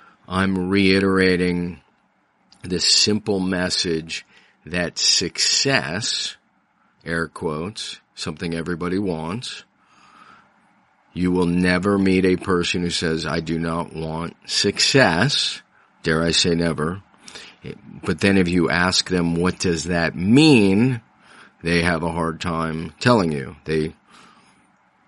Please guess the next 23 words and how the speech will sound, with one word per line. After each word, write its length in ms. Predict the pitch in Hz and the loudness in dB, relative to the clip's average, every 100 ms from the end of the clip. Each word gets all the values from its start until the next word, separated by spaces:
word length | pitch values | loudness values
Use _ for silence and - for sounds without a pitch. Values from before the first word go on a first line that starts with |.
| _ | _
squirm 580 | - - - 101 101 98 | -2 0 2 4 4 4
a 40 | 92 | 2
little. 640 | 95 92 92 90 90 90 | 2 2 2 0 0 -2
They'll 140 | 85 | -2
say 200 | 82 92 | -2 0
something 340 | 85 92 80 85 | 0 -2 -2 -4
like, 220 | 82 82 | -4 -2
"I 100 | 95 | -2
just 200 | 95 95 | -2 -4
want 160 | 101 98 | -2 0
to 60 | |
wake 280 | 95 95 87 | 0 0 0
up 160 | 92 95 | 0 0
every 240 | 92 98 | 2 2
morning 420 | 92 92 98 95 | 2 2 2 2
with 160 | 92 92 | 0 -2
a, 840 | 85 - - - - - - 139 | -2 -2 -2 -2 -2 -4 -6 -4
<laughs> 20 | 92 | 0
a 60 | |
smile 540 | - - 92 98 101 98 | 2 2 2 2 2 2
on 120 | 95 | 2
my 180 | 95 92 | 0 -2
face." 640 | - 92 92 87 - - | 0 2 2 2 -2 -6